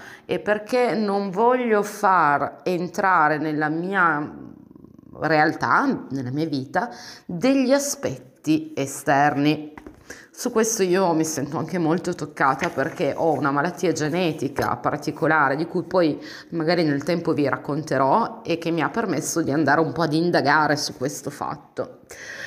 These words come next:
Parliamo, non so, di un elemento e poi li svilupperemo nel tempo uno per uno. Mm, questa allergia è proprio un tuo tentativo inconscio di protezione,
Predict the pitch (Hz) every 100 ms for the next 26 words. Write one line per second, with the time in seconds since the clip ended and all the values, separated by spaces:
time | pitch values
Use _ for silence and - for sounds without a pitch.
0 | - - - - - - - - 254 285
1 | 339 285 - - 185 175 156 101 170 208
2 | 220 220 220 175 139 104 131 160 208 220
3 | 226 214 151 175 170 165 180 165 160 170
4 | 135 160 160 156 147 143 - 113 135 139
5 | 151 139 131 139 139 143 120 110 135 131
6 | 127 170 180 170 175 147 160 143 233 240
7 | - 233 208 180 165 165 - - - -
8 | - 160 156 151 151 143 156 147 143 147
9 | - 165 170 220 190 156 - 202 214 170
10 | 165 - 156 190 175 156 160 156 147 143
11 | 147 156 147 156 - 196 156 151 - 156
12 | 175 151 127